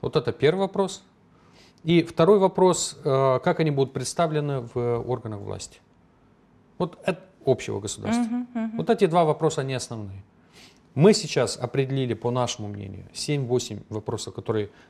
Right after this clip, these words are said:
Speaker 1: находятся в общей компетенции общего государства. И остальные можно отдать на региональном уровне.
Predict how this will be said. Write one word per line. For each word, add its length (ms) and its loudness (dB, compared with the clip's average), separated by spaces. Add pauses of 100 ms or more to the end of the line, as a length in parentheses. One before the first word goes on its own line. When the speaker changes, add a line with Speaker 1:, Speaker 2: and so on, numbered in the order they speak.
Speaker 1:
находятся 520 -2
в 160 -4
общей 300 -2
компетенции 680 -8 (560)
общего 320 -4
государства. 540 -16 (1080)
И 80 2
остальные 400 2
можно 280 0
отдать 220 0
на 80 -2
региональном 460 -4
уровне. 240 -10